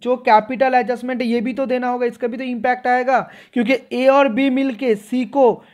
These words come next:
जो डेफिशिएंसी अमाउंट है टेन थाउजेंड, वो मेकअप कर रहा है।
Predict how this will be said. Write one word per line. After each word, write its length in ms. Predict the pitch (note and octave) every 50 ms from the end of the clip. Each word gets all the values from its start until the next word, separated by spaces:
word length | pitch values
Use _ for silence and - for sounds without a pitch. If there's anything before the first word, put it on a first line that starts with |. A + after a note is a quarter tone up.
| _ -
जो 140 | E3+ G3+ B3 B3+
डेफिशिएंसी 540 | G3 G#3+ G#3 G#3 B3 A3 B3+ C4 A#3 C4
अमाउंट 260 | B3 A#3 A#3+ B3 A#3 B3
है 60 | A#3
टेन 240 | A#3 B3 B3 A#3+ A#3
थाउजेंड, 320 | A#3+ B3 B3 A#3 B3 A#3 A3
वो 540 | G#3 G#3+ B3 C4+ D4+ F4+ E4+ - _ _ _ _ _ _ _ _ _ _ _ _ _ _ -
मेकअप 320 | F#3+ G3+ A3+ C#4 C4+ C4 C4+
कर 140 | C4 C4 B3+
रहा 80 | C4 C4+
है। 260 | C#4 C#4 - _